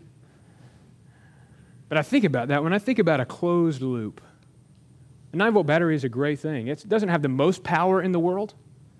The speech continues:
but it can power some things. But when it's on a closed loop,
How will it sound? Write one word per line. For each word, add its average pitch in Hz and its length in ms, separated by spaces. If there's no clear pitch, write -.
but 147 120
it 214 40
can 202 120
power 165 280
some 156 220
things. 123 440
But - 100
when 147 120
it's 131 120
on 147 100
a 117 60
closed 160 360
loop, 123 340